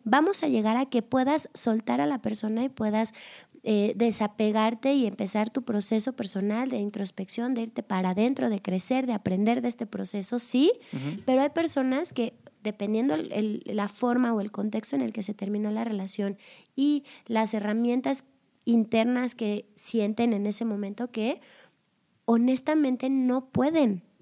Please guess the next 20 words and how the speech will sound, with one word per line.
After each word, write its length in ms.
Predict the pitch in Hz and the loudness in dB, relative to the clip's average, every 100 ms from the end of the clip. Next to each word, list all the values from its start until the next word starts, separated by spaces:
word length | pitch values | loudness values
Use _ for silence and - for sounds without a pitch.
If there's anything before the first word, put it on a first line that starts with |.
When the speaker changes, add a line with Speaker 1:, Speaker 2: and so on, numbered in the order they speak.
| - | -2
Speaker 1:
no 220 | 220 226 | 2 4
Speaker 2:
Ok. 80 | 226 | 4
Speaker 1:
buscar 320 | 226 - 208 | 0 -2 -4
a 40 | 202 | -4
la 140 | 185 | -6
persona, 360 | 214 190 190 170 | -6 -4 -4 0
Speaker 2:
Ahí 140 | 151 | 2
Speaker 1:
¿no? 60 | 165 | 4
Speaker 2:
estoy 120 | 190 | 4
completamente 540 | - 156 175 170 170 170 | 2 0 2 4 4 4
de 60 | |
acuerdo 140 | 160 156 | 2 2
contigo 500 | 143 135 139 185 - | 0 2 2 0 -2
en 160 | 151 135 | -2 0
el 60 | 135 | 0
proceso 500 | 135 123 131 170 165 | -4 -6 -4 -4 -4
de 120 | 117 | -8
gente 320 | - 127 - | -8 -8 -4
bastante 760 | 135 - - - 143 143 147 160 | -6 -6 -10 -2 0 2 2 2
dañada. 480 | 120 123 135 123 | 2 0 0 -2